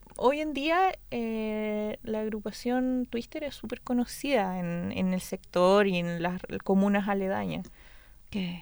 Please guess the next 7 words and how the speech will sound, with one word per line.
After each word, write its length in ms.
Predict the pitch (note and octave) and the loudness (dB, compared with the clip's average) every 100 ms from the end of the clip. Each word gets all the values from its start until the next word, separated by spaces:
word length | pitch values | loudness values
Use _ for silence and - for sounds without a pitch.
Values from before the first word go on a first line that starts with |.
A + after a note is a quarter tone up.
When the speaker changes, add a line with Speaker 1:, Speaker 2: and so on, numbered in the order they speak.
| - - - - - - - | -14 -20 -20 -18 -18 -10 -2
Speaker 2:
O 40 | |
sea, 160 | A3+ A#3 | 4 6
de 80 | A3+ | 6
alguna 320 | A3+ A#3 A#3 | 6 4 4
manera 560 | A3 A3+ A3 A#3 A#3 | 4 6 6 4 2
es 180 | - A#3+ | 2 -2
como 400 | - A#3+ A#3 A3+ | 0 2 2 0